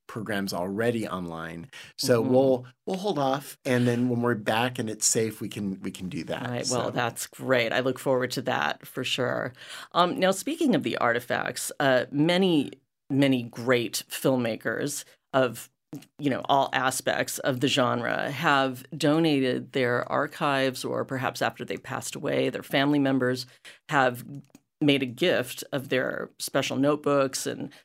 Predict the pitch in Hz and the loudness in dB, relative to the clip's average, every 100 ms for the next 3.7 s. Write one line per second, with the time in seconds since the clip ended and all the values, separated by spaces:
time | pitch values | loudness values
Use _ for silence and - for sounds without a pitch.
0 | _ - 143 143 143 143 139 131 127 - | _ 0 4 4 4 2 2 0 -2 -6
1 | - - - - 139 120 98 - 139 - | -8 -10 -10 -8 -2 -2 -2 0 0 2
2 | 143 131 - _ _ - 202 196 196 151 | 0 0 -4 _ _ -4 0 0 2 2
3 | 120 131 147 127 - - 127 | 2 2 0 -4 -4 -6 -12